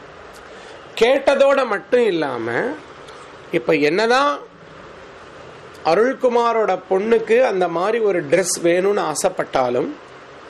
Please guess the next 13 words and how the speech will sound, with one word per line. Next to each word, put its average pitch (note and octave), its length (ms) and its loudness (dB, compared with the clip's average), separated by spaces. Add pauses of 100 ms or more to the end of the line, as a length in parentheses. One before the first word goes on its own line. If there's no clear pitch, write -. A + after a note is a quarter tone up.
(180)
அருள்குமார் B3+ 960 2
கையில A3+ 400 -2
பைசா A#3 600 0
இருந்தால்தான் F#3 1040 -2 (460)
காசி F#3+ 440 0
கஷேத்திரத்துக்கு A#3 800 2
வந்தாலும் A3+ 640 2
அந்த F#3+ 200 0
ட்ரெஸ்ஸை E3 380 -2
வாங்க D#3 280 -4
முடியும். C3 260 -10 (720)
இதைத்தான் E3+ 920 0 (1080)
நம்முடைய D3+ 800 0